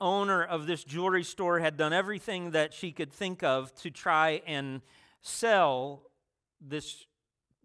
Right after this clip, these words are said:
these particular pieces of jewelry. She had tried every conventional sales trick in the book to make it more appealing. She had placed it in a central display case and asked her sales staff to push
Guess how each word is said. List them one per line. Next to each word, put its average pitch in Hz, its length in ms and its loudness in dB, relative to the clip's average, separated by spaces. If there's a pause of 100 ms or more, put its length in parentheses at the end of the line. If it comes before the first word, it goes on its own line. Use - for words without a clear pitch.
(140)
these 139 200 -8
particular 165 520 -6
pieces 139 540 -10
of 117 180 -12
jewelry. 127 560 -6 (1160)
She - 160 -10
had 160 80 -4
tried 175 240 2
every 180 240 2
conventional 170 600 -6
sales 165 400 -2
trick - 260 -6
in 151 100 -6
the 147 60 -4
book 151 340 -2
to - 80 -10
make 147 240 -4
it 151 100 -10
more 147 200 -4
appealing. 143 600 -4
She - 120 -10
had 135 140 -8
placed 170 380 -2
it 151 180 -4 (240)
in 160 160 -4
a 147 80 0
central 175 540 -6
display 160 680 -2 (300)
case 127 480 -4
and 139 100 -6
asked 175 440 -2
her 160 100 -6
sales 185 600 -2
staff 151 520 2
to 143 140 -10
push - 420 -2